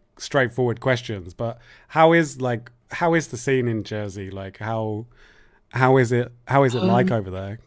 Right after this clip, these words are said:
Speaker 1: 'Cause there seems to be a bit of a scene there, right?
Speaker 2: Yeah, there, there is, there is. Like, I feel like the, over here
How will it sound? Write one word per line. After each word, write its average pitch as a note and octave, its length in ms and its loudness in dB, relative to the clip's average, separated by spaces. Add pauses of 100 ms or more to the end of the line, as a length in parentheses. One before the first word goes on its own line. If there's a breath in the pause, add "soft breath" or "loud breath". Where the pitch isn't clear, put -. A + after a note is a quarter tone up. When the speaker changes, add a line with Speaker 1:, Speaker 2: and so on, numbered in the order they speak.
Speaker 1:
'Cause C#3 100 -4
there E3 80 0
seems A#3+ 240 2
to F#3+ 80 -10
be F3+ 140 6
a D3+ 80 4 (400)
bit F3+ 160 0
of C3+ 120 -4
a A#2 60 -2
scene A#2 460 -4
there, F#2 260 -10
right? F#2+ 300 -14 (300)
Speaker 2:
Yeah, B3 420 8
there, G3 260 6
there G#3+ 200 8
is, C3+ 400 8
there D3+ 180 4
is. B2 340 2
Like, C3+ 380 -4 (1160)
I - 40 -4
feel E3 220 6
like E3+ 140 4
the, D3+ 180 -2 (180)
over D3 240 6
here D3 540 4